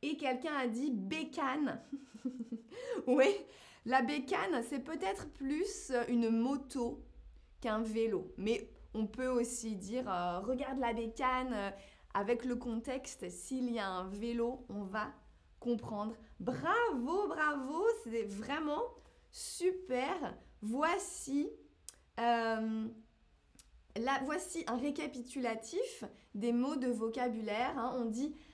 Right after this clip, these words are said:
faire du vélo ou faire de la bicyclette.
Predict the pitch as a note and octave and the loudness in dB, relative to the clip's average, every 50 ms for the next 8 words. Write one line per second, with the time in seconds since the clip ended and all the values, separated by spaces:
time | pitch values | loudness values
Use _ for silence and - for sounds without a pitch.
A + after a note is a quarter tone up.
0 | - - - - - - - - - D4 D4 D4+ D4+ E4 E4 - - - - - | -20 -20 -20 -16 -16 -14 -12 -6 -4 0 0 0 0 -2 -4 -8 -12 -14 -14 -12
1 | G#3 G3 G3 G3+ G3+ G#3+ A#3+ C4 C#4 - - - - - - - - G3 G3 F#3+ | -10 -8 -6 -6 -4 -2 -2 -2 -2 -2 -4 -10 -18 -20 -20 -16 -12 -8 -2 2
2 | A#3+ A#3+ A#3 A3+ A3+ A3+ A#3 G#3+ F#3 F3+ - D4 C4+ C4+ C#4 - - - - - | 2 4 4 4 4 2 2 0 -4 -6 -2 0 0 0 0 -2 -10 -18 -20 -18
3 | - - F#3+ F#3 G#3 B3 C4+ C#4+ D4 D4+ - - - - - - F3 F#3+ G3+ A3+ | -14 -12 -10 -6 -4 -4 -2 -4 -4 -6 -10 -18 -20 -20 -14 -8 -4 -2 -2 -2
4 | A#3 G3 F3+ F3+ F#3+ F#3+ G3 - C#4+ D#4 E4 D#4 - - B3 A3+ G#3+ - - A#3 | -2 -4 -6 -8 -10 -10 -8 -6 -6 -6 -6 -6 -8 -10 -10 -10 -10 -8 -6 -2
5 | G3 F#3+ A3+ B3+ B3+ - C4 | 0 0 0 0 -2 -4 -6